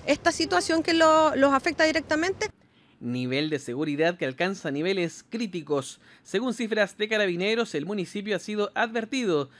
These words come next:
Speaker 2: mediante tres oficios que los terrenos abandonados constituyen un factor de riesgo situacional, es decir, un peligro, sobre todo en las calles siete y ocho Norte, entre tres y cuatro Oriente.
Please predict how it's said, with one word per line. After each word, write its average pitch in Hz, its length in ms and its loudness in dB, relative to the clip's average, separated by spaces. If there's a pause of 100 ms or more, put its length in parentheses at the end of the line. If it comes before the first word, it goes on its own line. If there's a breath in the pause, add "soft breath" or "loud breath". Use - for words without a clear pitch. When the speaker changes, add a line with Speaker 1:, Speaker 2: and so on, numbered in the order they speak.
(140 soft breath)
Speaker 2:
mediante 165 500 -2
tres 240 440 -4
oficios 208 680 -4 (260 soft breath)
que 120 120 -6
los 110 120 -6
terrenos 160 520 -4
abandonados 170 800 0 (220 soft breath)
constituyen 233 720 -4
un 247 200 -2
factor 247 600 -4
de 170 180 -4
riesgo 214 540 -4
situacional, 247 880 -4 (280 soft breath)
es 233 160 -4
decir, 254 540 -4
un 127 160 -6
peligro, 165 680 -2 (220 soft breath)
sobre 170 340 -6
todo 214 200 -2
en 180 60 -2
las 139 100 -6
calles 196 540 -2
siete 269 520 -6
y 208 140 -6
ocho 220 220 -4
Norte, 196 500 -2 (180 soft breath)
entre 175 400 -2
tres 247 480 -4
y 185 80 -10
cuatro 214 560 -2
Oriente. 127 720 -2